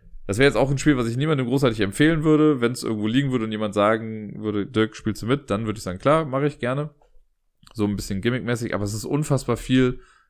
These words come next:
ja, Bookkeeping im Prinzip, weil du musst einfach echt viel rechnen, ne? Du, also es fängt schon damit an, so es wird gewürfelt, du guckst, okay, welche Fässer stehen. Das musst du zusammenrechnen. Dann müssen die anderen ihre Karten, also müssen dann für sich rechnen, okay, wenn ich den Teil nehme und die anderen machen das, das könnte irgendwie alles aufgehen.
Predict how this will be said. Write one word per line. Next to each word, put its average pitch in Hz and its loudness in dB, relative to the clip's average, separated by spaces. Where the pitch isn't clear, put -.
ja, 101 0
Bookkeeping 107 -2
im 95 -6
Prinzip, 110 -8
weil 107 -2
du 101 -4
musst 135 -6
einfach 123 -4
echt - -8
viel 143 -6
rechnen, 131 -6
ne? 113 -6
Du, 101 -6
also 101 -2
es 92 -8
fängt - 2
schon 120 -6
damit 101 -2
an, 139 2
so 127 -2
es 107 -4
wird 110 -2
gewürfelt, 139 2
du 107 -4
guckst, - -4
okay, 90 -8
welche 95 -6
Fässer 95 -6
stehen. 69 -6
Das 107 -4
musst 135 -4
du 123 -4
zusammenrechnen. - -6
Dann 101 0
müssen 110 -6
die 101 -4
anderen 104 -2
ihre 101 -4
Karten, 120 -2
also 87 -8
müssen 98 -8
dann 92 -4
für 104 -6
sich 120 -2
rechnen, 110 0
okay, 87 -6
wenn 71 -8
ich 76 -16
den 101 -4
Teil 98 -4
nehme 95 -4
und 85 -10
die 57 -6
anderen 78 -6
machen 76 -10
das, 104 -6
das - -16
könnte 87 -6
irgendwie 78 -6
alles 76 -6
aufgehen. 117 -2